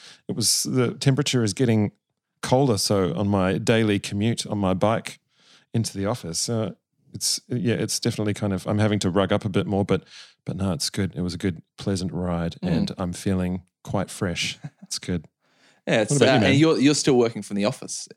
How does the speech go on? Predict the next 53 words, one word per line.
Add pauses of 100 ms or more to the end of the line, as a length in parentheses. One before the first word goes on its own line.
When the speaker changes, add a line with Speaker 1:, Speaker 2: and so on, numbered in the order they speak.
(120)
Speaker 2:
at
the
moment,
Speaker 1:
I
Speaker 2:
right?
Speaker 1:
am.
Speaker 2:
Yeah.
Speaker 1:
I
am.
I
Speaker 2:
Wow.
Speaker 1:
don't,
I
don't
know
how
these
people
work
at
home (300)
with
all
the
Speaker 2:
Mm.
Speaker 1:
children
running
around
in
the
mayhem. (340)
Speaker 2:
Yes. (180)
Lucky
for
me,
I
do
not
have (100)
little
children
running
around, (100)
uh,
at
the
moment
when
I'm
working
from
home,
but,